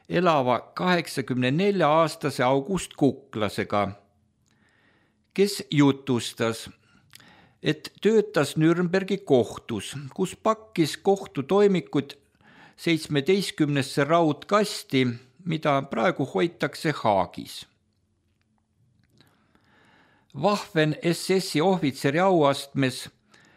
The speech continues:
tuhande üheksasaja neljakümne neljandal aastal Narva rindel võidelnud kuklane võeti juba tuhande üheksasaja neljakümne viiendal aastal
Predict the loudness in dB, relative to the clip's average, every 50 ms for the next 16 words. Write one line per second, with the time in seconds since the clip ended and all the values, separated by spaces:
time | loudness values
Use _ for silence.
0 | _ _ _ _ _ _ _ -4 -2 0 0 2 2 2 0 0 0 -2 0 0
1 | 2 2 2 2 2 2 0 0 -2 0 0 0 2 2 2 2 2 0 2 2
2 | 4 2 2 0 0 -2 0 0 0 0 2 2 2 4 4 4 2 2 2 0
3 | 0 0 0 0 0 0 0 0 0 0 0 0 0 0 0 -2 -4 -4 -4 -4
4 | -4 -4 -4 -6 _ _ 0 2 2 2 2 0 0 -2 -4 -8 _ _ _ -20
5 | -20 -20 _ _ _ _ -8 -4 2 4 4 4 4 2 0 0 4 4 4 6
6 | 4 2 2 2 2 2 2 2 2 2 2 2 0 -2 0 0 0 0 2 2
7 | 2 2 0 -2 -2 0 0 2 2 0 0 0 -2 -2 -2 -2 -2 -2 0 0
8 | 0 0 0 0 0 0 2 2 2 2 0 -2 -4 -4 -2 -2 -2